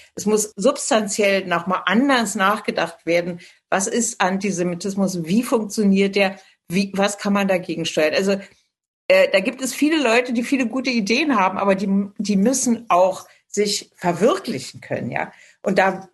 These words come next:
weiß ich nicht, ob die Bundesregierung nicht im Moment ein bisschen Schiss hat vor diesen ganzen Milieus, die da,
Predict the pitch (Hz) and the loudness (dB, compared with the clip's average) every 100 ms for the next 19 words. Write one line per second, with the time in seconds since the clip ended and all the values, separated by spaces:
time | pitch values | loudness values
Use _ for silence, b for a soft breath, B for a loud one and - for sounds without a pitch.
0 | - _ _ - - 165 320 339 330 269 | -20 _ _ -20 0 2 2 0 0 0
1 | 285 - 233 226 196 226 240 247 202 233 | 0 -2 -4 -2 0 2 0 0 0 0
2 | 214 196 202 208 185 190 269 254 240 226 | 2 0 0 0 0 0 0 -2 -4 -2
3 | 196 - 349 - 202 - 220 190 190 185 | -2 0 -2 0 -2 -2 -4 -2 -2 0
4 | 196 196 196 175 165 190 208 208 - 202 | 0 2 2 2 0 2 2 2 -2 0
5 | 185 185 | 2 2